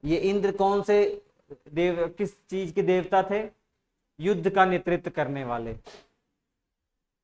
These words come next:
इस काल में दो और देवताओं का नाम आता है, रुद्र और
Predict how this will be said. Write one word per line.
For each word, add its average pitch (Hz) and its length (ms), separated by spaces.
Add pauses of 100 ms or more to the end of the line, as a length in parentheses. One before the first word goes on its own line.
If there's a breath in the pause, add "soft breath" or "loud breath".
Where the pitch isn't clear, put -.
(1500)
इस 226 160
काल 202 300
में 208 200
दो 214 240
और 185 680 (220)
देवताओं 175 580
का 190 480 (240)
नाम 165 300
आता 156 300
है, 208 300 (180)
रुद्र 202 640 (240)
और 185 480